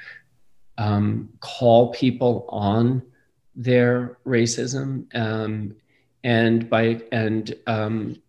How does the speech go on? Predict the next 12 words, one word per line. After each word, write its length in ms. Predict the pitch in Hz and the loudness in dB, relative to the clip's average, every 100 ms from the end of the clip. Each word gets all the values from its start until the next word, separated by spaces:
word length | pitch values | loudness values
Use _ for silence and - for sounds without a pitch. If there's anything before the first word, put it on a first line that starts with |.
| - | -8
and 520 | 120 110 107 107 131 - | -4 -2 -4 -8 -14 -6
to 220 | 120 110 - _ _ _ _ _ 151 | -6 -6 -14 _ _ _ _ _ -4
answer 280 | 120 - | -4 -2
your 180 | 117 107 | 0 -2
question 380 | 107 117 117 117 | -2 -4 -2 -4
also, 540 | 123 120 117 123 117 - - - _ _ _ 131 | -4 -6 -6 -6 -8 -14 -20 -20 _ _ _ 0
and 260 | 120 120 | 2 2
homophobia 720 | 117 127 120 120 113 117 113 | 2 -2 0 0 0 0 -2
as 200 | 101 110 | -2 -4
well. 500 | 113 113 120 127 127 | -2 0 0 -2 -4
I, 460 | 117 110 110 110 110 107 | -6 -4 -2 -2 -4 -6
um, 640 | 110 107 107 107 110 | -6 -4 -4 -6 -8